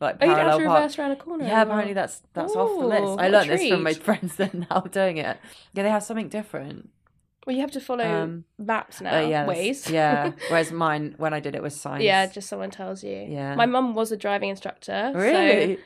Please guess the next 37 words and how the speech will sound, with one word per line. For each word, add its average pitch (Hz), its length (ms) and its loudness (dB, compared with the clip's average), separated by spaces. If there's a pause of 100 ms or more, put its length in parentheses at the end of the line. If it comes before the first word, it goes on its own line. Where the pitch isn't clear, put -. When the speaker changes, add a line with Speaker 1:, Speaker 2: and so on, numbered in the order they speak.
(140)
Speaker 2:
we 220 160 2
had 208 200 -4
quite 190 180 -2
a - 40 -4
difficult 196 400 -8
relationship 196 380 -6
when - 60 -6
I - 20 -2
was 190 100 -4
learning 190 240 -4
to 185 60 -16
drive. 196 200 0
Speaker 1:
I 156 100 4
can 151 100 0
imagine. 139 560 -4
Speaker 2:
There - 60 -2
was 196 100 -4
a 196 40 -2
lot 190 140 -2
of 190 80 -4
arguments 185 420 -4
in 208 60 -10
the 202 80 -8
car, 190 320 -6
but - 140 -4
the 220 80 0
worst 220 300 4
thing 202 140 -4
she 202 140 -10
used 202 140 -8
to 202 60 -6
do 190 200 -4
was 185 80 -8
she 196 140 -10
used 196 140 -10
to - 60 -16
go, 185 320 -2